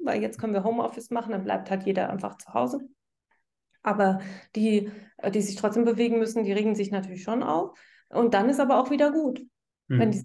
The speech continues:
Speaker 1: Streikphase vorbei ist, ja. Und ich finde, in Deutschland ist gerade so ein bisschen, wenn ich hierher komme, mh, viele meckern, aber wenige schlagen Lösungen vor und, und setzen sie dann auch um vor allem.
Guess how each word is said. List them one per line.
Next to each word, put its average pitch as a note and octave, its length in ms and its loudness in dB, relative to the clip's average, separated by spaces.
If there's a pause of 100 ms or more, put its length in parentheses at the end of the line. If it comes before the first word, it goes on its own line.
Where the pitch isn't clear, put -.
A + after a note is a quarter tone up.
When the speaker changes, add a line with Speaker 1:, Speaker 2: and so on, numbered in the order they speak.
(120)
Speaker 1:
Streikphase G3 680 -4
vorbei F#3+ 400 -8
ist, - 280 -10 (100)
ja. B3 260 -8 (340)
Und G#3+ 140 0
ich G3+ 100 -4
finde, B3 200 6
in A3 160 4
Deutschland B3+ 360 4
ist C4+ 160 -6
gerade B3+ 280 2
so A#3+ 100 -2
ein B3 100 2
bisschen, A#3+ 680 -4 (300)
wenn A3+ 180 -2
ich A3+ 100 -4
hierher A#3 260 2
komme, A3+ 680 0
mh, G3+ 540 -4
viele B3 400 4
meckern, D4+ 640 2
aber A3+ 600 2 (300)
wenige A#3 480 2
schlagen G#3+ 460 -2
Lösungen G#3 480 0
vor B3 300 0
und, G#3 200 -2
und G3+ 140 -4
setzen A3+ 300 0
sie G#3+ 120 -4
dann F#3+ 180 0
auch - 160 -6
um B3+ 200 2
vor - 180 -8
allem. - 220 -8